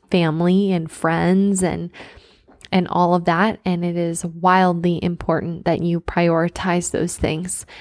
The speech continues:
And I challenge you to do what seems to be the impossible, what seems to be the hardest thing,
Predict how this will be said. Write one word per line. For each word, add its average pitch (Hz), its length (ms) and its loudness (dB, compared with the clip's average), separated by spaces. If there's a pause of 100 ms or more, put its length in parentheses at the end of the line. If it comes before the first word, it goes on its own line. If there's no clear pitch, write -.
(120)
And 185 80 2
I 180 60 4
challenge 180 500 0
you 180 140 2
to 175 160 -8
do 185 440 2 (260)
what - 220 -2
seems 240 440 2
to - 100 -2
be 202 180 4
the 190 120 4
impossible, 170 640 0
what - 180 -4
seems 208 420 2
to 196 100 -4
be 180 360 2 (580)
the 180 60 0
hardest 175 480 0
thing, 175 340 -4